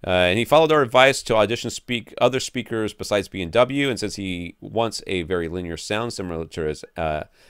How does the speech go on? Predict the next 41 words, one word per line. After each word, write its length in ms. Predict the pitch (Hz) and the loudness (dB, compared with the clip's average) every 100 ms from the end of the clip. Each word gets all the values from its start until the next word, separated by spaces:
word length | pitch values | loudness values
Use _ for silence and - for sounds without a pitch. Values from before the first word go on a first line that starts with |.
| _ | _
Eddie 140 | 107 98 | -4 -2
Modic, 460 | 85 104 156 - _ _ 110 | 0 2 0 -4 _ _ -4
uh, 80 | 104 - | -4 -4
earphones, 600 | 117 113 - 69 69 76 | -4 -4 -4 -8 -8 -8
he 100 | 87 | -10
was 180 | 78 76 | -8 -6
able 180 | 123 131 | -6 -6
to 100 | 113 | -8
listen 180 | 113 - | -8 -8
to 60 | |
quite 160 | - - | -4 -4
a 40 | |
few 160 | 156 170 | -4 0
options: 480 | 80 78 - 123 - | 0 0 -4 -10 -6
Monitor, 400 | 78 78 95 - | -8 -6 -6 -4
Audio 280 | 80 120 | -4 -6
Silver, 560 | 139 - 73 67 76 107 _ - - | -8 -8 -10 -6 -8 -8 _ -20 -20
Focal 500 | - 95 - 98 113 - | -10 -8 -4 -2 -2 0
Aria, 500 | 82 73 60 82 135 _ _ _ | 0 0 -2 -4 -6 _ _ _
Paradigm 400 | - 87 90 127 | -2 -2 0 -4
Prestige, 680 | - - - - 85 104 - | -6 -10 -10 -10 -8 -8 -10
Clips 420 | - 85 - - | -8 -8 -8 -8
Reference 560 | 82 73 - 98 92 - | -6 -6 -8 -10 -10 -12
Premiere, 680 | - 117 104 90 71 76 101 | -10 -8 -6 -6 -6 -8 -10
et 120 | - | -10
cetera. 400 | 73 60 65 87 | -10 -8 -6 -6
And 100 | 135 | -4
we 100 | 117 | -4
were 140 | 147 202 | 0 2
right, 280 | 101 98 156 | 4 4 2
B 100 | 92 | -6
and 100 | 104 | -4
W 280 | 80 80 90 | -4 -4 -8
is 100 | - | -8
not 120 | 67 | -12
his 120 | 69 | -12
top 220 | - - | -12 -14
choice. 320 | - - 62 - | -12 -10 -8 -8
He 80 | |
landed 280 | - 90 98 | -6 -6 -4
on, 320 | 71 78 131 | -4 -4 -6